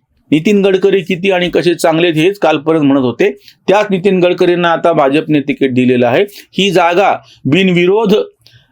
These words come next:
यावी, सगळा शासनाचा पैसा वाचावा, त्या सगळ्या नागपूरच्या सगळ्या जनतेचा सगळा त्रास म्हणजे प्रत्यक्ष निवडणूक यंत्रणा राबवायचा वाचावा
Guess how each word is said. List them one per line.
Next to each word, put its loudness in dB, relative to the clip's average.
यावी, 0
सगळा 2
शासनाचा 0
पैसा 0
वाचावा, 0
त्या 0
सगळ्या 0
नागपूरच्या -2
सगळ्या 0
जनतेचा 0
सगळा -2
त्रास -2
म्हणजे 0
प्रत्यक्ष -2
निवडणूक 0
यंत्रणा 0
राबवायचा 0
वाचावा 0